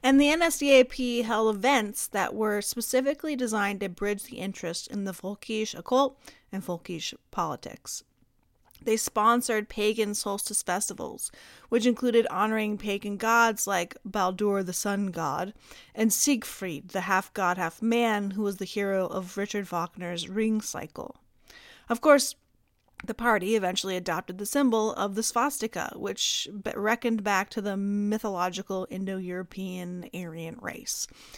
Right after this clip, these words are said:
And individual members of the Nazi Party held a wide variety of occult views,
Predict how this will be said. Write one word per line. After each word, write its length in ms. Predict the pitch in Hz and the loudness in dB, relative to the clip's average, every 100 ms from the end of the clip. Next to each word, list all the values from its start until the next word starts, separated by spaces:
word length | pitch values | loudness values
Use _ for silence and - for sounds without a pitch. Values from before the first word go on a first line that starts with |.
| - - - | -20 -20 -4
And 140 | 262 320 | 4 4
individual 440 | 370 339 320 320 | 4 4 4 6
members 380 | 254 285 285 262 | 6 6 6 4
of 120 | 226 | 4
the 80 | 240 | 4
Nazi 400 | 233 247 247 226 | 6 4 2 -2
Party 680 | - 285 294 175 170 180 - - | 0 2 2 0 -4 -6 -10 -8
held 300 | - 220 - | 2 2 4
a 100 | 220 | 2
wide 560 | 208 202 220 269 285 247 | 2 0 2 4 4 2
variety 540 | 233 226 247 254 233 | 2 2 2 2 2
of 100 | 214 | 2
occult 380 | 220 - 233 226 | -2 -2 -2 0
views, 500 | 254 254 - - | 0 0 -2 -6